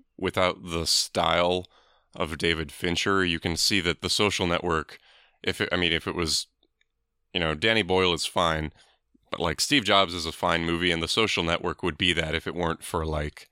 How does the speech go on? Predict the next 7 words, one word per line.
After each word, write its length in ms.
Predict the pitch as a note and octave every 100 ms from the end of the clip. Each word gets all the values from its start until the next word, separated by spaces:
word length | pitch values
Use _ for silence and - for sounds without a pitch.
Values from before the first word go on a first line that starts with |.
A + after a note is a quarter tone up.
| _ _ _ -
the 120 | F2
tone. 560 | - F#2 D#2+ D2+ D2 - _ _ _ _ _ _ _ _ _ _ _ _ _ _
Like, 260 | F#2+ F2 -
they're 120 | A#2+
just 220 | G#2 F2+
solid 340 | - F2 D#2 D2
films. 480 | F#2 E2 D#2+ -